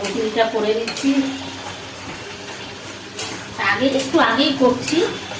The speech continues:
এরপরে ময়দা মাখবো, তারপরে পরোটা ভাজবো। এতক্ষণ আমরা জমিয়ে টেবিলে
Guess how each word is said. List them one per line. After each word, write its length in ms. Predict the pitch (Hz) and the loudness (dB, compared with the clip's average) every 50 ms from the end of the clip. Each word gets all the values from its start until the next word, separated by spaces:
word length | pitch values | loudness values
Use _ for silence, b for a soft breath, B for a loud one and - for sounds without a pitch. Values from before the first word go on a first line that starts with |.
| - - - - - - - - - - - - - - - 220 220 | -8 -10 -10 -10 -10 -8 -8 -8 -8 -8 -10 -10 -8 -4 2 4 4
এরপরে 400 | 220 220 214 233 226 220 226 226 233 - 208 | 4 4 2 2 2 4 6 4 4 4 4
ময়দা 280 | 202 196 202 196 214 220 220 | 4 4 6 4 4 4 4
মাখবো, 320 | 226 220 202 - - 262 302 339 - - - - - - - - - - - - - - - - 156 | 4 2 2 2 2 2 2 2 2 -2 -6 -8 -8 -10 -10 -10 -10 -8 -8 -8 -10 -10 -8 -6 -2
তারপরে 380 | 185 185 185 185 185 208 233 262 262 254 | 0 0 0 2 2 2 2 2 2 2
পরোটা 340 | 220 185 185 185 190 208 180 180 180 | 2 4 4 4 4 2 0 2 2
ভাজবো। 360 | 185 180 - - - - - - - - - - - - - - - - - - - - - 214 | 0 0 -2 -2 -4 -4 -4 -6 -6 -8 -8 -6 -6 -6 -6 -6 -6 -6 -4 -4 -2 0 2 2
এতক্ষণ 400 | - - 240 254 - 269 254 240 240 233 | 4 4 4 2 4 6 6 8 8 6
আমরা 160 | 240 247 247 247 226 - | 4 4 4 2 2 2
জমিয়ে 420 | 247 226 226 233 240 247 247 247 240 - | 2 2 4 6 8 8 8 8 8 6
টেবিলে 320 | 226 208 208 220 233 226 | 2 0 0 0 2 2